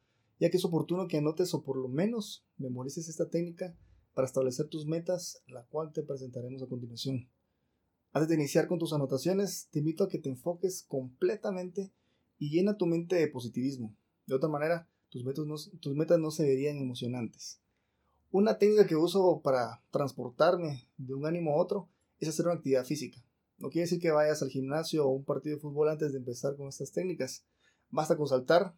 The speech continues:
sacudirte, bailar tu canción favorita, etcétera. Esto automáticamente te dará más enfoque y positivismo a la hora de establecer tus metas.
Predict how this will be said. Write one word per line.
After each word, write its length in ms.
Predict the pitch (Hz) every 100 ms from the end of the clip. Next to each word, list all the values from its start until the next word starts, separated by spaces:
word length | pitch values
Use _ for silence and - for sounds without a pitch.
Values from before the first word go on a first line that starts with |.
| _
sacudirte, 640 | - 127 131 165 175 180
bailar 300 | 165 139 -
tu 100 | 156
canción 260 | 147 135 156
favorita, 520 | 160 139 165 180 165
etcétera. 400 | - - - - _ _ _ _
Esto 280 | - 175 196
automáticamente 760 | 180 160 135 139 151 143 147
te 100 | 156
dará 200 | 139 131
más 200 | 143 156
enfoque 580 | 156 143 180 - 202 - -
y 80 | -
positivismo 580 | 131 127 127 131 147
a 40 | 151
la 80 | 127
hora 100 | 131
de 60 |
establecer 360 | 139 131 117 117
tus 200 | 120 120
metas. 420 | 147 147 117 -